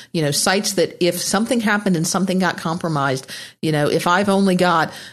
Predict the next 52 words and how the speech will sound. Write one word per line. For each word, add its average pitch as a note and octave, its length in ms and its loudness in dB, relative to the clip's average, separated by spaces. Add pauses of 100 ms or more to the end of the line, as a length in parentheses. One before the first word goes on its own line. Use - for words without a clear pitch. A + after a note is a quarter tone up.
(140)
a E3+ 60 0
couple E3+ 280 0
of F3 80 2
minutes F3 320 2
to E3+ 60 -2
devote D#3 360 0
to - 80 -2
this C#3+ 220 0
before D3 720 -2
something E3 340 -2
happens, E3 480 0 (300)
those F#3+ 240 4
are F#3+ 80 4
the F3 80 2
sites F3 360 0
that D#3 100 0
I D3+ 120 2
wanna D#3+ 220 2
go D3+ 260 2
in D#3 80 0
and C#3+ 80 0
I C#3+ 100 2
wanna D3+ 160 0
prioritize C#3+ 760 0
and D#3 100 0
I D3 40 0
wanna D#3 160 0
make D3 160 -2
sure D#3+ 160 -4
before G3+ 480 -2
anything G#3+ 340 2
else F3+ 200 0
gets E3 200 -4
done, D3+ 340 0 (320)
those E3 220 2
are F3 60 2
the E3+ 80 2
sites E3+ 300 0
that E3+ 100 -2
I'm D#3+ 80 -2
gonna D#3 160 0
make D3+ 160 0
sure - 180 -2
that D3 120 -2
I C#3 100 0
update. F#3 420 -2 (380)
Uh, C#3+ 240 -2
One E3 200 -2
Password E3 480 -2
can E3 120 -4
help D3+ 280 -6
you D3 280 -2